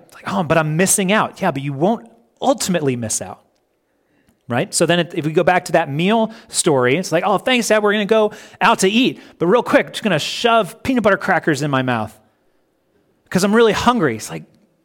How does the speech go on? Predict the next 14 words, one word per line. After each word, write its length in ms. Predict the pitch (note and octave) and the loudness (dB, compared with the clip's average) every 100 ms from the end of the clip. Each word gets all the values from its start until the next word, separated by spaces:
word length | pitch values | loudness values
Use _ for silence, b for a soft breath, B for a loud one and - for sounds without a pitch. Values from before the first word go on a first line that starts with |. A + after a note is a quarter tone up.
| _ - | _ -10
you 140 | E3+ | -8
can 160 | G#3+ G#3 | -6 -6
do 160 | F#3+ A#3+ | -2 0
without 640 | G3+ B3+ B3 F#3 - - _ _ - - _ | 2 4 2 2 -4 -20 _ _ -20 -20 _
now 480 | C3+ G3+ C#4+ G#3+ D#3 | -2 0 4 4 2
because 480 | D#3 - G#3+ F#3 | -2 2 2 2
of 180 | F#3+ D3+ | -2 -6
what's 400 | C#3 G3 G3+ - | 0 0 2 -2
coming 480 | - - - C4 F#3+ | -6 -4 -2 2 2
is 80 | E3 | 0
a 60 | |
whole 260 | D3+ - A3 | -2 0 2
lot 180 | G#3+ E3+ | 2 4
better. 360 | G#3 F3 G2+ | 2 2 -2